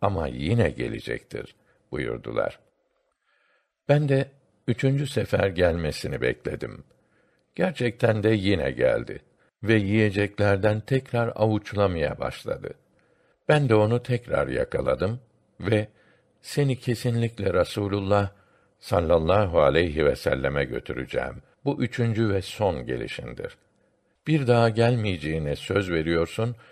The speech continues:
sonra tekrar geliyorsun." dedim. Bu sefer bana, "Beni bırak. Allah'ın seni kendisiyle faydalandıracağı bazı kelimeleri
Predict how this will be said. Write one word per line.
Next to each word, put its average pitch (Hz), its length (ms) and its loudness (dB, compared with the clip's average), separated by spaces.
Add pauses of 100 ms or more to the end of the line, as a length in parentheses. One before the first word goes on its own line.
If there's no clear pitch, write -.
(120)
sonra 120 420 4
tekrar 85 440 -2
geliyorsun." 64 720 -6
dedim. 58 300 -10 (1200)
Bu 143 60 -2
sefer 127 460 2
bana, 110 420 0 (840)
"Beni 98 320 0
bırak. - 460 -2 (560)
Allah'ın 113 640 2
seni 107 500 -2 (560)
kendisiyle 104 760 0
faydalandıracağı 80 1300 0
bazı 104 360 0
kelimeleri 95 720 0